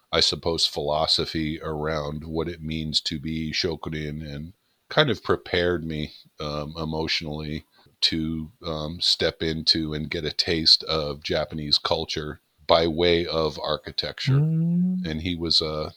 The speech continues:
Speaker 1: he was absolutely a brilliant man. I count him as one of my, my dearest, dearest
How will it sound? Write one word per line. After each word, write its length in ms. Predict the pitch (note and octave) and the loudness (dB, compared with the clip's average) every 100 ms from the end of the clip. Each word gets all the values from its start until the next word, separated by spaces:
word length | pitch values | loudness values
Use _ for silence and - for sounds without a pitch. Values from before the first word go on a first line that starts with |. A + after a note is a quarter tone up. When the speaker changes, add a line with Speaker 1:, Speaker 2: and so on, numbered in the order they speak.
| - | -4
Speaker 1:
he 80 | |
was 220 | G2+ G2+ F2 | -2 0 0
absolutely 640 | E2 D#2+ - F#2 E2+ D#2+ | 0 -2 -4 -4 -6 -4
a 80 | D2 | -4
brilliant 540 | C2+ D#2 D#2 E2+ D2 | -2 0 0 -2 -4
man. 340 | D2+ D#2+ D#2+ D#2 _ _ _ _ - | -4 -2 -2 -6 _ _ _ _ -10
I 140 | D#2+ | -6
count 320 | D2 E2+ D2+ | 0 0 0
him 140 | D2+ D2+ | -2 -4
as 160 | D2+ E2+ | -4 -4
one 160 | D#2 | -4
of 80 | D2+ | -4
my, 320 | D#2 D2+ D2 - | -4 -4 -4 -6
my 200 | F2 D2+ | -8 -6
dearest, 800 | C#2+ E2+ D#2+ D2 C#2+ - - - - | -4 -4 -4 0 2 2 2 -6 -6
dearest 440 | D#2+ D#2 D2 - | -4 -2 -2 -4